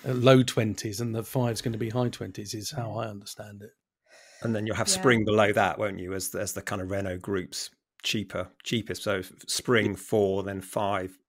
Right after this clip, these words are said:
Speaker 2: Again, I guess
Speaker 1: Mm.
Speaker 2: five goes up against Mini, high-end bits of, um, Fiat five hundred, that kind of
Speaker 1: Mm.
Speaker 2: thing. So, yeah, I guess that will be
Speaker 1: How mu-, how much is that Fiat five hundred you've just waved goodbye to, Mike? That must have been nearly thirty. More than
Speaker 3: Thirty.
Speaker 1: thirty?
Speaker 2: Yeah, it was,
Speaker 3: More?
Speaker 2: yeah, it was about, yes, it was a, yeah,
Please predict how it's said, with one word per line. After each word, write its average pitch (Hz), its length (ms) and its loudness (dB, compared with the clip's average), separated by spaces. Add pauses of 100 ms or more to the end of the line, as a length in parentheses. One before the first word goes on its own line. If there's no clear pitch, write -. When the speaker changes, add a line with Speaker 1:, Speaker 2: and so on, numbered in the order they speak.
(100)
Speaker 2:
Again, 113 280 0 (120)
I 117 100 -6
guess 120 160 2
Speaker 1:
Mm. 110 40 -4
Speaker 2:
five 120 280 6
goes 110 220 4
up - 120 -6
against 110 320 -2
Mini, 110 440 2
high-end 107 560 0 (220)
bits - 260 -4
of, 101 220 -6
um, 101 320 -2 (680)
Fiat 110 200 -2
five 101 220 -2
hundred, 107 300 -4
that 107 160 -6
kind 104 160 -6
of 117 80 -4
Speaker 1:
Mm. 120 40 -6
Speaker 2:
thing. 110 200 -8
So, 110 160 -8
yeah, 107 240 -12 (180)
I - 60 -18
guess - 160 -12
that - 100 -14
will - 140 -14
be - 60 -2
Speaker 1:
How 190 120 6
mu-, 214 140 0
how 185 100 4
much 208 220 0
is - 60 0
that 151 180 2
Fiat 160 180 4
five 147 220 4
hundred 139 260 2
you've 113 140 -4
just 107 320 -4 (180)
waved 113 220 -4
goodbye 110 300 -4
to, 107 180 -8
Mike? 104 180 -6
That 139 120 -2
must 123 180 -2
have 104 80 -14
been 101 100 -10
nearly 101 220 -10
thirty. 120 520 -8 (180)
More 139 160 4
than 156 140 -2
Speaker 3:
Thirty. 165 200 2
Speaker 1:
thirty? 170 180 6
Speaker 2:
Yeah, - 80 -
it 127 40 8
was, 123 240 4
Speaker 3:
More? 175 100 0
Speaker 2:
yeah, 127 160 4
it 101 180 -2
was 117 140 -6
about, 123 200 -4
yes, - 320 0
it - 60 -6
was 107 140 -2
a, - 60 -6 (260)
yeah, 90 100 -4